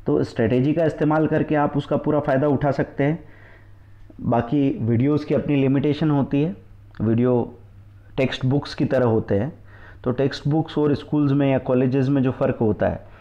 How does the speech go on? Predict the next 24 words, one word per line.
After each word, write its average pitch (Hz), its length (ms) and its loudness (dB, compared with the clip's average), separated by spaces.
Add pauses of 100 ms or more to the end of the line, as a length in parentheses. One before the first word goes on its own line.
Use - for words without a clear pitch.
(220)
वही 127 260 2
ट्रेनिंग 151 360 2
क्लासेज 151 480 0
और 151 160 2
वीडियोज़ 127 380 2
का 107 140 0
फ़र्क - 300 -6
है। - 200 -8 (380)
तो - 80 -6
कई 127 180 2
बार 127 200 2
लोग 123 320 0 (180)
बात 117 260 0
करते 120 280 -2
हैं 117 120 0
कि 113 60 2
सर, 113 220 -2
वीडियोज़ 113 600 -2
तो 117 140 0
हमको 110 300 -2
मिल 113 180 2
ही 123 100 2
गए 120 120 2
हैं, 117 280 0